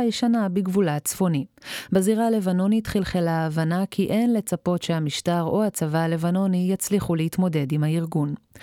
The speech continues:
הסוגיה הפנים-ישראלית המשיכה להיות מרכזית בקרב חברי המטכ"ל.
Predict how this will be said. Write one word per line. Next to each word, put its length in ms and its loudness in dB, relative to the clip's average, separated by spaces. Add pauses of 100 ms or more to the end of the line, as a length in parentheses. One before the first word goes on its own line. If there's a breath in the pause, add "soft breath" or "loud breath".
(320 loud breath)
הסוגיה 440 2
הפנים-ישראלית 840 2
המשיכה 460 0
להיות 320 0
מרכזית 540 0
בקרב 380 0
חברי 320 0
המטכ"ל. 560 -2